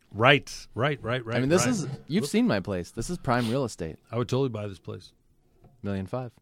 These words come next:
Speaker 2: It's yours.
Speaker 1: I'm making a podcast
Speaker 2: Cash.
Speaker 1: for studio.
Speaker 2: Yeah. If you got cash today,
Speaker 1: <laughs>
Speaker 2: I'm walking out the door right now.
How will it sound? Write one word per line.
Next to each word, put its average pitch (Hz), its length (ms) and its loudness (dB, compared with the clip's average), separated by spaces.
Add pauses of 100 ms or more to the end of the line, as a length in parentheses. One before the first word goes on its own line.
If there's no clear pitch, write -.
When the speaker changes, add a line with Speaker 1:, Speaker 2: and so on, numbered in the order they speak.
Speaker 2:
It's - 100 -12
yours. 117 300 -4
Speaker 1:
I'm 98 100 -8
making 104 200 -6
a 87 40 -10
podcast 107 160 -2
Speaker 2:
Cash. 117 360 4
Speaker 1:
for 98 240 -10
studio. 95 560 -10
Speaker 2:
Yeah. 127 180 -2 (120)
If 127 120 2
you 165 60 4
got 185 180 10
cash 156 300 6
today, 127 360 8 (140)
Speaker 1:
<laughs> 95 140 -6
Speaker 2:
I'm 131 160 6
walking 131 320 6
out 101 220 0 (100)
the 117 80 -2
door 104 260 2
right 104 240 4
now. 107 340 0